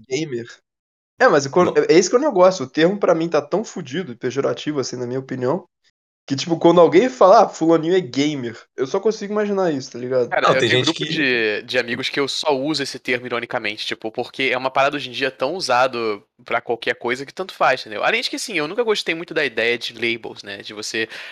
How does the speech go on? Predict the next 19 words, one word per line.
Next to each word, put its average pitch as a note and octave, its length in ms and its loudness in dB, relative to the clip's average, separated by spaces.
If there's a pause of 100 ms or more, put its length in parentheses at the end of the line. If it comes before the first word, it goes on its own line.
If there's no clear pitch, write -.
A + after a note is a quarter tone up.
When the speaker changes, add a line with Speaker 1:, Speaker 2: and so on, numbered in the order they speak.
(140)
Speaker 3:
classificar A#2+ 540 0
Speaker 2:
Rotular. F#2+ 220 6
Speaker 3:
as F#2 120 -2
pessoas B2+ 200 -8
como A#2+ 140 -12
uma A#2 60 -8
coisa. A#2+ 200 -10
É, A#3 140 2
exato, F#3 380 2
porque - 360 -8
Speaker 1:
É, C3 140 4
eu A#2+ 80 8
Speaker 3:
o A2+ 60 -2
Speaker 1:
também C3+ 180 0
Speaker 3:
meu, - 60 2
Speaker 1:
não C#3+ 80 0
Speaker 3:
o - 0 -
Speaker 1:
gosto. A#2+ 280 6
Speaker 3:
cara - 80 -6